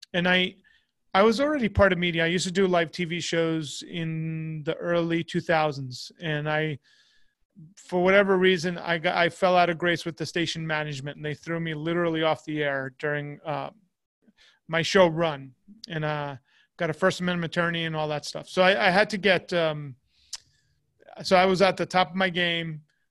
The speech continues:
I couldn't have access to the airwaves, and I wasn't too happy. <laughs> I w-, and I was a lot younger too back then, so I didn't know how to, uh, navigate and talk to people in a, in a manner that w-,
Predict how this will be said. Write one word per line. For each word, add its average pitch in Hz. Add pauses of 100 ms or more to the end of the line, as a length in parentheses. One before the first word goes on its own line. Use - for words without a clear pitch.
(160)
I 151
couldn't 190
have 180
access 180
to 180
the 175
airwaves, 160
and 170
I 170
wasn't 190
too 196
happy. 180
<laughs> -
I 226 (460)
w-, 190
and 202
I 208
was 190
a 208
lot 208
younger 170
too 160
back 143
then, 151
so 165
I 175
didn't 175
know 165
how 160
to, 156 (240)
uh, 185
navigate 165
and 170
talk 160
to 170
people 170
in 160
a, 156 (540)
in 170
a 170
manner 165
that 156
w-, -